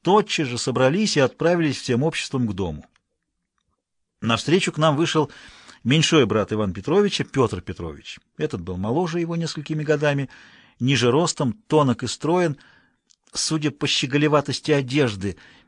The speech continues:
и некоторой изысканности в приёмах, он, как казалось, был не прочь от разыгрывания светского и тонного молодого человека, тонный, соблюдающий во всём изысканный тон манеры.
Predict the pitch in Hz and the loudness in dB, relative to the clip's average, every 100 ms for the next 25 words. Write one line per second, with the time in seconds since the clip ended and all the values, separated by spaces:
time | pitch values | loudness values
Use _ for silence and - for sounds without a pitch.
0 | _ - 120 123 139 131 - 127 - 139 | _ -4 0 4 4 2 -2 -4 -2 -2
1 | 120 147 - 120 113 - 110 - 131 143 | 2 2 0 0 0 0 -8 -4 0 2
2 | 170 127 - 165 190 180 180 170 185 170 | 2 2 -2 -6 -6 -4 -6 -4 -4 -2
3 | 180 156 139 160 156 156 160 147 - - | 0 0 0 0 0 0 2 0 0 -4
4 | 120 139 135 143 117 120 117 110 - 123 | 0 0 0 -2 -2 0 2 0 0 0
5 | 131 - - 107 110 123 120 _ - 196 | 0 -2 -2 -2 -2 -6 -8 _ 4 4
6 | 196 180 139 117 117 120 127 117 104 - | 6 2 2 2 2 2 2 0 -2 -2
7 | 113 139 156 107 - - _ _ _ _ | 0 0 -2 -4 -10 -20 _ _ _ _
8 | _ _ - 98 90 85 - 110 95 95 | _ _ -6 -4 -2 -6 -8 -8 -6 -4
9 | 101 92 98 92 110 98 95 98 - 104 | -4 -4 -8 -6 -4 -4 -4 -8 -4 -4
10 | 107 87 85 104 95 - | -4 -6 -4 -6 -6 -10